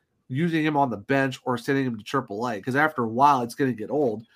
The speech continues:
And you're gonna need him 'cause he's supposed to be your best pro-, infield prospect. Where, like,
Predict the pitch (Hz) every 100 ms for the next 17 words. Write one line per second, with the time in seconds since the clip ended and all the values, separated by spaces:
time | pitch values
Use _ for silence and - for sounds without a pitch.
0 | _ _ - 135 143 147 120 113 160 160
1 | 120 127 131 131 139 135 131 113 127 123
2 | - 131 135 139 131 110 - 139 170 -
3 | 110 117 139 147 123 113